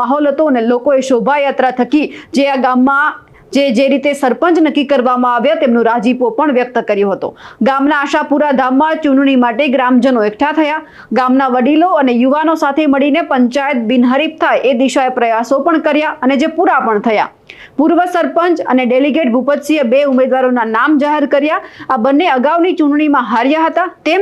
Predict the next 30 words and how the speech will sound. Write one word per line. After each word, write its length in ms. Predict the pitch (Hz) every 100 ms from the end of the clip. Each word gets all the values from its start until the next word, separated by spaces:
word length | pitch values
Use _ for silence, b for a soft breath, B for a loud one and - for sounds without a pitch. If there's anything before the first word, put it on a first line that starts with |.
| 359
છતાં 260 | 330 339 339
તેમનું 320 | 311 294 247
માન 200 | 240 294 294
જળવાઈ 320 | 269 277 339 339
રહે 160 | 277 254 B B 311
તે 40 | 381
માટે 200 | 339 294 294
તેમને 180 | 294 294 277
ફરી 180 | 277 339 349
તક 180 | 330 311
આપવામાં 420 | 311 311 302 285
આવી. 160 | 277 339 - - 269
ઉમેદવારોને 520 | 302 302 302 294 302 254
ગામના 280 | 262 277 294
લોકો 180 | 247 247 254
દ્વારા 240 | 269 269 254
પ્રથમ 260 | 247 262 240
ટેકો 240 | 226 226 311
આપવામાં 440 | 294 294 294 277 269
આવ્યો. 180 | 262 277 269 B B
ત્યારબાદ 400 | 277 285 262 302 254 269
બંને 160 | 311 311
ઉમેદવારો 420 | 277 269 277 277 262
વચ્ચે 200 | 262 254 254
ચિઠ્ઠી 280 | 254 330 320
પદ્ધતિથી 460 | 240 240 254 269 302
પસંદગી 440 | 247 269 294 302 311
કરવામાં 460 | 320 302 294 294 277
આવી, 160 | 339 B B -
જેમાં 340 | 269 285 339